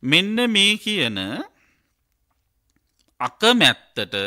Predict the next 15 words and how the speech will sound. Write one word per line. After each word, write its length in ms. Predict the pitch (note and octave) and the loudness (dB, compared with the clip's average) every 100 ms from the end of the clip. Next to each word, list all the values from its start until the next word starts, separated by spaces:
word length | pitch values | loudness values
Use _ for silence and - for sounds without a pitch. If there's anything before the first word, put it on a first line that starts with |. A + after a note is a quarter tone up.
| - | -6
ධර්මයේ 640 | G2+ G#2+ C3 D#3 D#3 C#3+ C#3 | -8 -2 -2 -2 -2 -2 -4
දීලා 400 | A#2+ A#2+ A2+ G#2 | -8 -8 -8 -10
තියෙන 220 | G2+ F#2+ | -10 -10
අනුත්-, 420 | - G#2+ C3 C#3 | -8 -6 -6 -8
අනිත් 540 | - G#2+ B2+ C3 _ - | -6 -4 -4 -8 _ -10
අය 260 | C3+ D3+ | -8 -6
සැප 280 | G#3 - - A#2+ | -8 -10 -8 -8
විඳිනවා 640 | A#2+ B2 B2 A#2+ B2 B2+ C3 | -8 -10 -10 -12 -12 -10 -10
දකින්න 480 | A#2 - A2+ A2+ A2+ | -10 -10 -12 -12 -14
තියෙන 340 | A#2 A#2 A#2+ F3+ D#4 _ _ _ | -14 -12 -12 -12 -16 _ _ _
අකමැත්තට 760 | - - G#3+ A2 F#2 - G#2 - D3+ - _ _ _ _ | -10 -6 -6 -6 -8 -12 -12 -8 -10 -12 _ _ _ _
ධර්මයේ 500 | A2 C3 E3+ E3+ D#3 | -4 -4 -4 -6 -6
දීලා 300 | A#2+ C3+ F3 | -6 -6 -6
තියෙන 280 | F3 G3 A#2+ | -8 -10 -8
වචනය 440 | G#2 G2+ - F#3+ | -6 -6 -6 -6